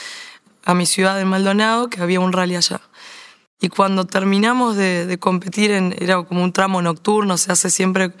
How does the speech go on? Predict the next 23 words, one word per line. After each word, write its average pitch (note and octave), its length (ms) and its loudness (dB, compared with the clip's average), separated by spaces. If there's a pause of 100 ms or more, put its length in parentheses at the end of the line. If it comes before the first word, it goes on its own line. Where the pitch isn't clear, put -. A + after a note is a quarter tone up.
(380)
en F#3+ 100 2
las F#3 140 2
ciudades G3 340 2
para F3+ 240 0
que F3 100 -6
la F3 120 -2
gente G3 320 0
se G3+ 160 0
arrime, A#3+ 500 0
y G3+ 120 0
voy F#3+ 260 0
a F#3 100 0
nuestro, F3+ 540 -2 (260)
a F#3 100 2
nuestro F#3 260 0
auxilio. A#3+ 540 2 (720)
Me F#3+ 140 4
encuentro G#3+ 440 0
con G3 200 2
una G3+ 280 2
fila A3 480 0 (840)
muy A3+ 260 2
larga F#3+ 460 0